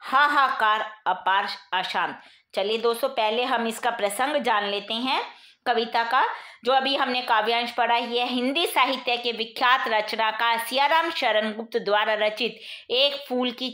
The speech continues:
चाह कविता से लिया गया है, जिसमें उन्होंने एक ऐसे पिता की व्यथा का वर्णन किया है जिसकी बेटी महामारी का शिकार हो जाती है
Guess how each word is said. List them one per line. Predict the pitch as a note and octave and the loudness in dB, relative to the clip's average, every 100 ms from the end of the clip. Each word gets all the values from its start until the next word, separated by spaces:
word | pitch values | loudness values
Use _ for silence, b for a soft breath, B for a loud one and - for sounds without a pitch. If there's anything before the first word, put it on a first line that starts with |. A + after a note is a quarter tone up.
| B3 | -2
चाह | G#3 A3+ | 0 0
कविता | A3+ G#3 G#3+ - G3+ | 0 -2 -2 -2 -2
से | G3 C4+ | 0 -2
लिया | D#4 - F#3 F3+ E3 | -2 -6 -2 0 0
गया | D#3+ D3+ | 0 0
है, | D#3+ F3+ - B B B B _ - | 0 -2 -4 B B B B _ -4
जिसमें | C4 B4+ F4+ F4+ | -2 -2 2 4
उन्होंने | F4 E4 E4 E4 | 4 2 2 0
एक | C4 C#4 - | 0 -2 -2
ऐसे | A#3+ C4 D#4+ | -2 0 -2
पिता | D#4 C4 C4 C4 | -4 -4 0 0
की | C4 C#4+ | 0 -4
व्यथा | F#3+ F#3 A3+ A#3 D4 | -4 -2 -2 0 0
का | C#4 A#3 | 2 2
वर्णन | G3+ G#3+ A3+ B3+ | 2 2 2 0
किया | B3+ B3 | 0 0
है | B3+ C4 | 2 -2
जिसकी | G3+ B3 - D4+ B3+ | -2 -6 -4 -4 0
बेटी | A3 G#3+ B3+ | 0 0 -2
महामारी | A#3 G#3 A#3 B3 A3+ G3+ A3 | 0 0 2 2 2 2 0
का | A3+ A3+ | 0 -2
शिकार | A3+ A3+ - G#3 A3 | -2 -6 2 4 4
हो | G#3+ | 0
जाती | G3+ G3+ F#3+ G#3+ A3+ | 0 0 -2 -2 0
है | B3 B3 | 2 0